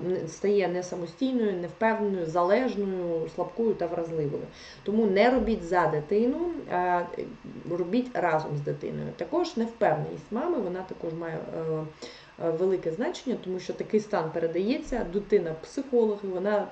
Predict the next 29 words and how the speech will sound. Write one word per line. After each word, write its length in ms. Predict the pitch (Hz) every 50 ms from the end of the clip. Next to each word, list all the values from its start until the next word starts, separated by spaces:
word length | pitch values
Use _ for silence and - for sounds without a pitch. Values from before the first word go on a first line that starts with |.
| -
дуже 280 | 175 175 220 214 202 185
класно 420 | - 185 185 190 196 - - 170
зчитує 440 | 151 - - - 165 - - 151 147
вас. 240 | - - - - - -
Вам 160 | 180 180 180
треба 260 | - 190 180 180 - -
показувати 460 | - - - 185 170 165 165 165 - 151 -
класний 380 | 185 175 165 156 - - 180 170 156
особистий 400 | - - 170 180 175 - - 220
приклад, 420 | - 302 330 349 330 - 294 269 - - - - - - - - -
описово 500 | 196 - 214 208 - - 208 185 175 - - -
хвалити 440 | 196 240 269 269 269 262 - 233
дитину, 420 | 220 202 196 202 - 202 190 180 165 156
підтримувати 720 | - 202 - - 214 233 240 220 214 202 185 185 - 185 - -
і 60 | 190
включатися 640 | - - - 185 - - 202 196 - - - 185
в 140 | 165 - -
ці 80 | 202 202
процеси, 500 | - 175 170 - 196 202 202 - 190 170
в 60 | 170
які 320 | 170 165 - 180 190 190
ви 140 | 170 160 160
можете 360 | 160 160 165 165 165 - 156
з 80 | 147 151
нею 200 | 151 151 151 151
знаходитися. 720 | 143 147 151 143 - 143 - - - - 156 143 - - - - - - - - - - - - -
А, 380 | - 190 190 202 202 196 196 196 196 -
якщо 580 | 196 220 214 220 - - 247 226 190 170 160 160 - 160 175 175
ви 220 | 185 202 185 165